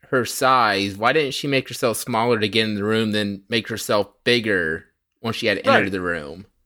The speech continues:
Speaker 2: Yeah, she could have easily gone into that room. So Kirk grabs the, uh, wand that Korob had this entire time, and he tosses it up the hole to Spock before, uh, being helped from the hole himself.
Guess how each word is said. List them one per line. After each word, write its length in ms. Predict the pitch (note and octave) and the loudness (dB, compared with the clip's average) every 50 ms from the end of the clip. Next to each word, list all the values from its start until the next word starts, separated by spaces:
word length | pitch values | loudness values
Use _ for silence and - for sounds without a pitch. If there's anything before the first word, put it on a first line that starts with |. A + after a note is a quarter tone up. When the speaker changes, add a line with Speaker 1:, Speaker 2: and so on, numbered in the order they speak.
| _ _ _ _ _ _ - | _ _ _ _ _ _ -4
Speaker 2:
Yeah, 180 | A3+ A#3 G#3 E3+ | 0 2 2 2
she 160 | - - G3 | 0 0 0
could 80 | G3 F#3+ | 0 0
have 100 | F3+ F#3+ | 2 2
easily 300 | A3 G#3+ E3+ C#3+ C3 B2 | 0 0 0 0 0 0
gone 200 | A#2+ A2+ A2+ A2+ | 0 -2 -4 -6
into 120 | A2+ G#2+ | -6 -6
that 160 | G#2+ G#2 G#2 | -6 -6 -6
room. 300 | G#2 G2+ G2+ G2 G2 G2 - _ _ _ _ _ _ _ _ _ _ _ _ _ _ _ _ _ _ _ _ _ _ | -6 -8 -8 -10 -12 -16 -20 _ _ _ _ _ _ _ _ _ _ _ _ _ _ _ _ _ _ _ _ _ _
So 180 | - - F#3+ | -4 -2 0
Kirk 220 | F3+ - B3+ B3+ B3 | 2 2 2 2 2
grabs 380 | F3+ F3+ F3+ F3 D#3 C#3 C#3 | 2 2 2 2 2 -2 -2
the, 280 | D3+ D3+ D3+ D3+ D3 D3 | 0 2 2 4 4 4
uh, 260 | C#3+ C#3 C3+ C3+ C3 | 4 4 4 4 2
wand 400 | B2+ B2+ C#3 C#3+ C#3+ C#3+ C#3+ C#3 C3 | 2 2 4 4 4 2 2 0 -2
that 100 | C3 C3+ | -4 -4
Korob 500 | - D3 D3 C#3+ C3+ C3 B2+ B2+ A#2+ A2+ | -2 0 2 2 4 4 2 2 0 0
had 460 | A#2 B2+ B2 B2 B2+ C3 C3+ C#3 - _ | 0 0 2 2 0 0 -4 -8 -12 _
this 160 | - C3 - | -8 -6 -6
entire 340 | C#3+ A#2+ B2 B2 B2 B2 A#2+ | -4 -2 0 2 2 2 2
time, 340 | A#2+ B2+ B2+ B2+ C3 C3 B2+ | 2 2 2 2 2 0 0
and 60 | A#2+ | -2
he 80 | A#2+ A#2+ | -2 0
tosses 400 | - D3 D3 C#3+ C#3+ D3 B2+ C3+ | 2 2 2 2 2 -2 0 0
it 80 | C#3 | 2
up 140 | C#3 C3+ C3+ | 2 0 0
the 100 | C3+ C3 | 0 0
hole 240 | A#2+ C#3+ D3+ D3 C#3 | 2 2 2 2 2
to 80 | C3+ | -2
Spock 440 | A2+ - - F#3 F#3 F#3 F3+ - - | -4 -2 2 4 4 4 2 0 -4
before, 480 | E3+ C#3+ C3 - D3+ C#3+ C#3 C3+ C3 C3 | -10 -10 -6 -4 -2 0 0 0 2 0
uh, 340 | B2+ B2 B2 B2 A#2+ A#2+ A#2+ _ _ _ _ _ _ _ - | 0 0 0 0 -2 -4 -6 _ _ _ _ _ _ _ -4
being 180 | D3 D3 D3 B2+ | 0 0 2 2
helped 480 | B2 D3+ D#3 D3 - - - - - _ | 2 2 2 0 -2 -12 -20 -20 -20 _
from 240 | _ - D#3+ D3+ D3 | _ 2 2 2 2
the 80 | C#3 C3 | 0 -2
hole 260 | A2+ C3+ C3+ C3+ C3+ | 0 0 0 0 0
himself. 500 | C3 C3 B2 - F#3+ G3 G3+ F#3 - - | 0 -2 0 2 4 4 4 4 0 -6